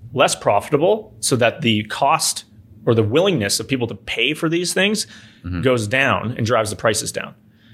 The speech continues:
Speaker 1: making it more affordable for the family and for the long-term renter.
Speaker 2: Yeah. And so I think, I think to your point, and I do wanna, I mean, I, I, you make fun of me for being a fence sitter all the time. I think it's important that we wait to see what the federal government's response is going to be like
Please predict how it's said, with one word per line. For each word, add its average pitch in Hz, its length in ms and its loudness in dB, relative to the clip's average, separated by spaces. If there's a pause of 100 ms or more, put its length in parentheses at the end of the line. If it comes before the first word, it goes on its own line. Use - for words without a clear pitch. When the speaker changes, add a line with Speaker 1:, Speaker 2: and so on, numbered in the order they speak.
(140)
Speaker 1:
making 131 300 -2
it 120 100 -2
more 110 160 0
affordable 101 440 0
for 98 280 2
the 98 80 -4
family 95 480 -2
and 95 100 -6
for - 160 -4
the 92 120 -2
long-term 90 480 -8
renter. - 400 -8 (1700)
Speaker 2:
Yeah. 104 380 0
And 98 200 2
so 117 160 2
I 110 100 2
think, - 540 -2 (460)
I 104 60 -2
think 110 160 -2
to 117 100 0
your 113 100 2
point, 104 360 -2
and 95 100 -4
I 98 100 0
do 98 180 -2
wanna, 95 320 0
I - 40 -10
mean, 95 140 -2
I, 90 180 0
I, - 280 -10
you 95 200 -4
make 95 200 -2
fun 95 140 0
of 90 80 -2
me 90 100 -2
for 90 140 -4
being 87 200 -2
a 85 40 -2
fence 87 280 -4
sitter 85 240 0
all 82 60 0
the 82 60 -4
time. - 160 -4
I 90 60 0
think 92 140 -2
it's 87 120 -6
important 87 540 -4
that 85 180 0
we 85 120 -8
wait 82 340 -6
to 80 80 -10
see 85 220 0
what 82 260 0
the 85 60 -8
federal 85 400 0
government's 82 460 -6
response 80 500 0
is 80 80 -2
going 82 180 -4
to 76 60 -10
be 76 100 -6
like 78 220 -4